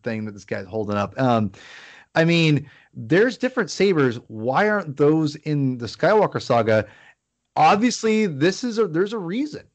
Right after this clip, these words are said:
And I think it's fascinating. Uh, there's, there, we're gonna find out probably why there's different colored sabers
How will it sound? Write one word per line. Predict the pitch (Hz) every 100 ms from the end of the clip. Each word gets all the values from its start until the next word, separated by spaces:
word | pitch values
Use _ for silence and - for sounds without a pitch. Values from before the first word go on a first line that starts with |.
| _ _ _
And | 165
I | 165 160
think | 156 196 196
it's | 175
fascinating. | - 147 180 208 165 139 127 123 123 -
Uh, | 131 120 120 131
there's, | 139 156 139
there, | 147 143 131 _ - 139
we're | 139 135 170
gonna | 190 160
find | - 160 147
out | 165 208 -
probably | 139 135 131
why | 120 127 151
there's | 170 127
different | 127 123 110
colored | 117 107 95
sabers | - 95 92 95 92